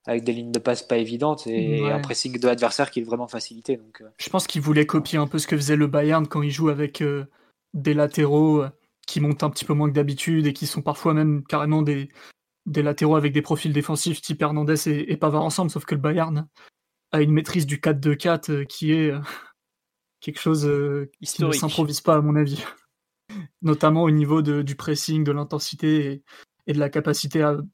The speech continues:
Speaker 2: à, à ce que le ballon se déplace très, très vite sur le terrain. Ce qui est aussi une des caractéristiques de, de ce Bayern qui fonctionne bien en quatre deux quatre, c'est qu'ils sont capables d'attaquer très, très vite, euh, un peu toute les, toute la largeur du terrain. Là où nous, clairement, on, on est une équipe beaucoup trop axiale pour, euh,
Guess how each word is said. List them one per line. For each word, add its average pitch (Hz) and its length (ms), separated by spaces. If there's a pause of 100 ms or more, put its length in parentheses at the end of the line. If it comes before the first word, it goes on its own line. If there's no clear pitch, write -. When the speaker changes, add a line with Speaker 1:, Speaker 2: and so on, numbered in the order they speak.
(120)
Speaker 2:
à, - 460
à 156 40
ce - 80
que 160 120
le 156 40
ballon 151 280
se - 80
déplace 156 260
très, - 160
très 160 180
vite 151 140
sur 160 140
le 143 60
terrain. 156 240 (360)
Ce - 60
qui 156 60
est - 20
aussi 151 160
une 151 140
des 147 100
caractéristiques 151 640
de, 143 200
de 147 140
ce 143 80
Bayern 156 280
qui - 80
fonctionne 156 340
bien 151 120
en 147 40
quatre 156 140
deux 151 120
quatre, 160 200
c'est - 80
qu'ils 147 320 (400)
sont - 180
capables 151 300
d'attaquer 151 500 (420)
très, - 200
très 170 220
vite, 156 300
euh, 147 200
un 151 60
peu 156 140
toute - 160
les, 147 300
toute - 160
la 156 100
largeur 151 280
du 143 120
terrain. 170 260 (380)
Là 151 160
où 151 80
nous, 165 160
clairement, 165 380
on, 143 200 (360)
on 151 100
est 151 60
une 147 60
équipe 147 300
beaucoup 160 320
trop 156 240
axiale 156 380
pour, 147 240
euh, 143 160